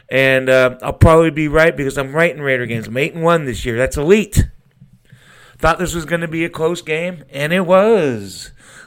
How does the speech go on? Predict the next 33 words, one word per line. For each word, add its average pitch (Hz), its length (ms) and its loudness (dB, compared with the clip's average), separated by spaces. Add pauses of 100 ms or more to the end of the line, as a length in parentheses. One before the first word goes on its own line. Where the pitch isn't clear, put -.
The - 20 -8
last 160 220 2
three 202 220 -2
c-, 131 60 -16 (300)
games 147 300 -2
have 131 80 -4
been 127 160 -2
close. 120 400 -4 (400)
Your 170 240 4
Raiders 185 400 2
are 165 60 -2
five 151 280 4
and 147 160 -8
four. 127 240 -2
Your 160 200 0
Raiders 185 480 -2 (200)
are, 127 300 -4 (1800)
they're 214 140 0
heading 330 180 4
for 320 160 -4
the 240 60 -8
freaking 277 340 -4
playoffs. 269 640 4 (1900)
They 208 220 6
are. 339 420 4 (1040)
Look 302 240 0
at 339 60 0
that 339 180 4
freaking 311 340 -4
schedule 302 420 -2
ahead 254 260 2
of 196 120 0
'em. 110 240 -4